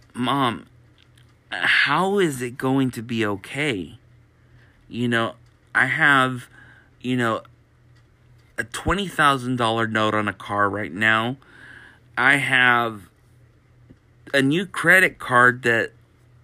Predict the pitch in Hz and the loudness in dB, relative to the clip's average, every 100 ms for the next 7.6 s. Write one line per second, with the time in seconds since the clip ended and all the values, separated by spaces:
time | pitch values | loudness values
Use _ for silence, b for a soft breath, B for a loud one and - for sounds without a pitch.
0 | _ _ 113 123 123 117 - 98 - - | _ _ 2 2 2 -4 -8 -8 -6 -4
1 | 107 110 127 147 B B B B B B | -4 -2 -2 -4 B B B B B B
2 | _ _ 131 135 131 127 123 117 - _ | _ _ 2 4 4 2 -2 -10 -18 _
3 | _ _ _ _ _ _ _ - 143 135 | _ _ _ _ _ _ _ -4 0 2
4 | 101 117 175 185 180 - 180 170 170 226 | 2 2 2 0 -4 -2 0 0 -2 -4
5 | 190 131 113 120 160 - - b b b | 0 2 2 2 -4 -10 -20 b b b
6 | b b b b b _ _ _ _ _ | b b b b b _ _ _ _ _
7 | _ _ _ _ - 147 | _ _ _ _ -16 -6